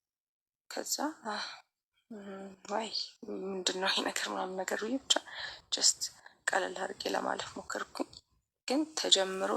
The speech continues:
ተሰግዶ እስከሚጨረስ ድረስ the whole thing በጣም ሳዳምጥ ነበረ ቁጭ ብዬ ማለት ነው፣ አቴንሽን ሰጥቼ። ከዛ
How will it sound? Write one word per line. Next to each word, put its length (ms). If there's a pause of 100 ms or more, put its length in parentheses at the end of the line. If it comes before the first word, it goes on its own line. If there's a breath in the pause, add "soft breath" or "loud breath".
ተሰግዶ 400
እስከሚጨረስ 800
ድረስ 280 (1040 soft breath)
the 220
whole 300
thing 260 (100)
በጣም 360
ሳዳምጥ 480
ነበረ 400
ቁጭ 280
ብዬ 240
ማለት 280
ነው፣ 120
አቴንሽን 460
ሰጥቼ። 360 (760 loud breath)
ከዛ 400